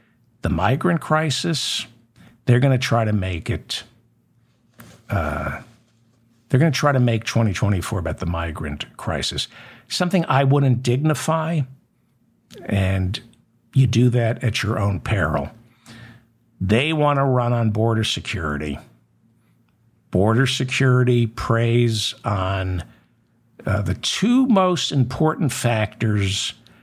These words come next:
uh, right of center voters take into consideration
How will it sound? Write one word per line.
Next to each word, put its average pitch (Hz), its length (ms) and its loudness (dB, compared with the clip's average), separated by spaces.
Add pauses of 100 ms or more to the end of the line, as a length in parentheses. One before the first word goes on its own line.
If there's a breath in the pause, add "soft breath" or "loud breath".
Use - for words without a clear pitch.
(600 soft breath)
uh, 85 540 -2 (1160)
right 127 380 4
of 131 100 0
center 127 440 0
voters 110 560 0
take 113 260 -2
into 104 180 0
consideration 95 1080 -2